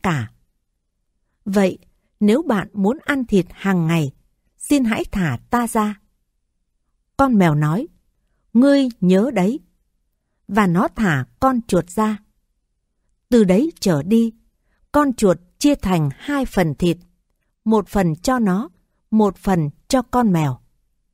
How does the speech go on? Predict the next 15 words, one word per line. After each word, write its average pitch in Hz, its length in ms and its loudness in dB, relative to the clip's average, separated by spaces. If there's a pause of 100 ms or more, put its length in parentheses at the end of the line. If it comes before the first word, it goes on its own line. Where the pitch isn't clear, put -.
(720)
Một 214 280 2
ngày 180 240 2 (100)
kia, 240 220 0 (580)
nó 220 200 4
bị 214 360 0
một 190 320 0
con 269 180 2
mèo 165 220 4
khác - 300 -8
bắt. 285 220 -4 (800)
Nó 220 200 4
cũng 392 260 -2
hứa 240 240 0 (200)
tương 277 240 0
tự - 320 -2